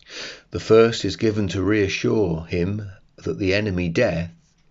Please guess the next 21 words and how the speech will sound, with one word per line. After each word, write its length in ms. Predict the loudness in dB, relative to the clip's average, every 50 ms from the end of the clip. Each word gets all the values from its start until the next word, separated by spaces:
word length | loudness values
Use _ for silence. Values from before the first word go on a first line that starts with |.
| _ _ _ _
is 180 | -8 -8 -6 -4
not 300 | -2 0 0 -2 -2 -6
stronger 460 | -10 -6 -4 -4 -4 -4 -4 -6 -6
than 180 | -8 -8 -8 -8
Jesus. 640 | -6 -6 -4 -4 -4 -6 -8 -8 -10 -12 -12 -14 -18 _ _ _ _ _ _ _ _ _ _ _ _ _ _ _
The 80 | -16 -12
second 640 | -10 -4 -2 -2 -2 -2 -4 -4 -2 -2 -2 -2
is 140 | -2 -2 -2
given 360 | 0 0 0 0 0 -2 0 -2
to 360 | 0 -2 -2 -2 -2 -4 -6 -10 -18 -20 _ _ _
encourage 760 | -8 -4 -2 -2 -4 -4 -8 -6 -2 0 2 2 0 0 -2
him 320 | -4 -2 -2 -2 -2 -4 -12 -18 -20 -20 -20 _ _ _ -12
to 120 | -10 -10
hold 380 | -10 -4 0 0 2 2 2 2
on 220 | 2 0 0 -2
to 120 | -4 -6
Jesus, 680 | -6 -4 -2 -2 -2 -2 -6 -8 -8 -10 -10 -10 -12 -12 _ _ _ _ _ _ _ _ _ _ _ _
to 120 | -10 -10 -10
trust 480 | -8 -8 -4 -2 -2 -2 -2 -4 -4
him 140 | -2 -2 0
implicitly, 800 | 0 -2 -2 -2 -2 -2 -2 -2 -4 -6 -4 -2 -2 -2 -2 -4